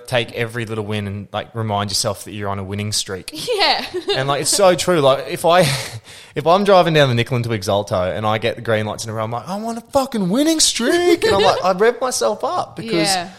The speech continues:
Speaker 1: by giving myself that energy, I'm, I'm ex-, like, extending my frequency higher so that, you know, I'm able to go through life and be like, "Yeah,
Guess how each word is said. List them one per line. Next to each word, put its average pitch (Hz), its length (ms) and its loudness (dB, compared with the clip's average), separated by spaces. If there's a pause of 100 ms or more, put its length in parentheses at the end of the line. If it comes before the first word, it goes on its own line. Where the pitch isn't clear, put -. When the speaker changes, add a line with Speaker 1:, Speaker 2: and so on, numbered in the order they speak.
(140)
Speaker 1:
by 180 120 2
giving 208 300 -6
myself 170 460 -2
that 139 200 2
energy, 127 720 -4
I'm, 139 180 -2 (340)
I'm 151 280 -2
ex-, - 420 -6
like, 135 200 -2
extending 175 460 -2
my 139 140 0
frequency 139 500 -6
higher 151 460 -2
so 123 200 0
that, 117 280 -4 (560)
you 156 100 -14
know, 117 200 -2
I'm 156 140 -2
able 160 220 -2
to 147 140 -8
go 135 240 4
through 127 200 -6
life 113 160 2
and 117 100 -12
be 104 40 -12
like, 98 120 -14
"Yeah, 147 200 -8